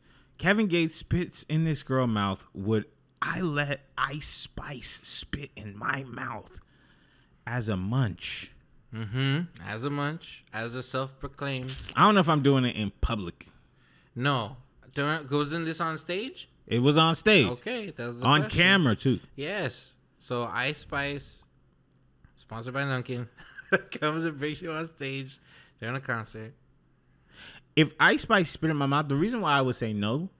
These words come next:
Speaker 1: to that
Speaker 2: Okay.
Speaker 1: is because I know other guys are gonna cut my tongue out and try to lick it, too.
Speaker 2: Oh, no.
Speaker 1: 'Cause
Speaker 2: I don't
Speaker 1: Ice
Speaker 2: know.
Speaker 1: Spice got the wildest fan base of guys. Like, "Yo, I'm a munch."
Speaker 2: Wow.
Speaker 1: So, nah. I'm good
Speaker 2: Okay.
Speaker 1: with a hug.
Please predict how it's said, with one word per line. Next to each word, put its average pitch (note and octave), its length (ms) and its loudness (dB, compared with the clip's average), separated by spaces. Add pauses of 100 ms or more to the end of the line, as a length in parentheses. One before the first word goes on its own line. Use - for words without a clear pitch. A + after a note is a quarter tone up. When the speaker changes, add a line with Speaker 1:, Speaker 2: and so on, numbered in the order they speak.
Speaker 1:
to D3+ 100 0
that D#3+ 260 2 (300)
Speaker 2:
Okay. G2+ 100 2
Speaker 1:
is B2 80 4
because B2 280 2
I B2+ 180 4
know B2+ 220 4
other A#2 260 0
guys G#2 240 0
are F#2 40 -8
gonna F2+ 140 -4
cut F#2+ 220 -2
my F#2 100 -2
tongue F#2 300 -2
out E2+ 140 -2
and - 80 -8
try F#2+ 180 0
to E2+ 80 0
lick E2 240 -4
it, F2+ 80 -12
too. D2 240 -8 (180)
Speaker 2:
Oh, - 20 -14 (560)
no. - 840 -18
Speaker 1:
'Cause A2+ 200 6
Speaker 2:
I A2 40 2
don't G#2+ 80 6
Speaker 1:
Ice C3 140 4
Speaker 2:
know. - 40 -6
Speaker 1:
Spice C#3 280 4
got G#2+ 200 2
the G2 100 0
wildest G#2 960 4
fan G2+ 340 -2
base F#2+ 220 -2
of F2 100 -6
guys. F2 340 -2
Like, E2 200 -4
"Yo, D#2+ 260 -2 (120)
I'm F#2 280 0 (120)
a D2 220 -10 (200)
munch." F2 720 -2 (140)
Speaker 2:
Wow. G2+ 420 -6 (640)
Speaker 1:
So, G#2+ 260 0
nah. A2+ 760 4 (300)
I'm C#3 160 6
good C#3 100 4
Speaker 2:
Okay. F3 80 8
Speaker 1:
with F3+ 100 6
a D#3 100 6
hug. C#3 540 2